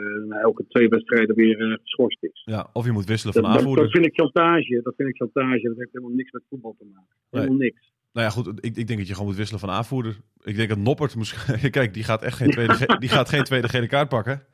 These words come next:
Speaker 2: in zo'n wedstrijd
Speaker 1: <laughs>
Speaker 2: natuurlijk. Dus laat,
Speaker 1: Ja,
Speaker 2: laat hem
Speaker 1: goed
Speaker 2: ook meteen
Speaker 1: idee.
Speaker 2: aanvoerder zijn, toch?
Speaker 1: Ja, goed idee. Goed idee. Ja,
Speaker 2: <laughs>
Speaker 1: ja.
Speaker 2: Ja, één interland gespeeld, één keer op het W K en één keer aanvoerder zijn. Ik bedoel, dat, dat,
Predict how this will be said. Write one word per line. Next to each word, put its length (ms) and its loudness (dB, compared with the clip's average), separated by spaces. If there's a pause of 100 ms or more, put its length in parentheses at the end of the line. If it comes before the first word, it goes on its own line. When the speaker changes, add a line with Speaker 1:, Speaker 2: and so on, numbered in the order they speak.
(420)
Speaker 2:
in 120 -6
zo'n 140 0
wedstrijd 360 2
Speaker 1:
<laughs> 40 2
Speaker 2:
natuurlijk. 440 0 (480)
Dus 260 -6
laat, 200 2
Speaker 1:
Ja, 60 -4
Speaker 2:
laat 160 4
hem 100 4
Speaker 1:
goed 100 6
Speaker 2:
ook 60 2
meteen 180 6
Speaker 1:
idee. 120 8
Speaker 2:
aanvoerder 360 0
zijn, 180 2
toch? 300 -6 (760)
Speaker 1:
Ja, 220 2
goed 200 -6
idee. 360 4
Goed 200 -2
idee. 320 2 (300)
Ja, 220 2 (240)
Speaker 2:
<laughs> 200 -10
Speaker 1:
ja. 200 0 (160)
Speaker 2:
Ja, 260 -2
één 220 0
interland 340 0
gespeeld, 400 -2
één 180 0
keer 120 -2
op 80 0
het 80 -4
W 140 0
K 60 -8
en 320 0
één 160 4
keer 140 2
aanvoerder 420 2
zijn. 240 4
Ik 120 -12
bedoel, 260 -2
dat, 180 -4
dat, 120 -6